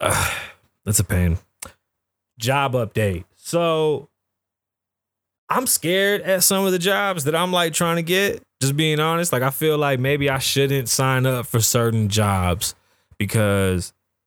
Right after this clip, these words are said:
I don't want that responsibility. But I am tired of being the everything. Like, I just wanna take a job, right? But I just don't wanna take a job and get short shitted for it. So I'm, like,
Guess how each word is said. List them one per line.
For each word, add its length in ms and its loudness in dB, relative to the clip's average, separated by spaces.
I 60 -2
don't 220 2
want 160 -2
that 120 0
responsibility. 840 0
But 100 0
I 140 0
am 180 0
tired 320 0
of 100 -2
being 500 0
the 300 0
everything. 640 0
Like, 180 0
I 160 0
just 220 0
wanna 220 0
take 200 0
a 60 0
job, 460 0
right? 280 0
But 120 2
I 80 0
just 100 0
don't 140 2
wanna 160 0
take 160 2
a 40 0
job 280 0
and 80 2
get 180 -2
short 320 0
shitted 400 -2
for 280 -2
it. 160 -4
So 400 0
I'm, 280 0
like, 360 0